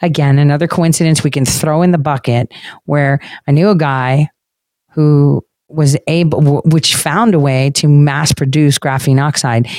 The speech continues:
in a freaking red cup in his garage and sold that patent method to Argon Labs, right? But again, coincidence, throw it in the bucket,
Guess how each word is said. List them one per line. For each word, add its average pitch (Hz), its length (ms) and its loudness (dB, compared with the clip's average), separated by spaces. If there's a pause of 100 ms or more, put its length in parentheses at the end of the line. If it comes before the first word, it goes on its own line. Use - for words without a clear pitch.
(140)
in 147 140 2
a 139 40 0
freaking 131 420 0
red 139 240 -2
cup 117 300 -4
in 127 140 0
his 123 260 0
garage 127 800 0 (420)
and 135 300 2 (160)
sold 175 300 -2
that 123 300 -4
patent 127 500 0
method 135 460 0
to - 160 -4
Argon 131 380 2
Labs, 156 460 -4 (440)
right? - 220 -6
But 143 120 -4 (120)
again, 180 480 0
coincidence, 226 840 0
throw 208 220 0
it 196 60 0
in 196 100 2
the 185 60 0
bucket, 156 320 -4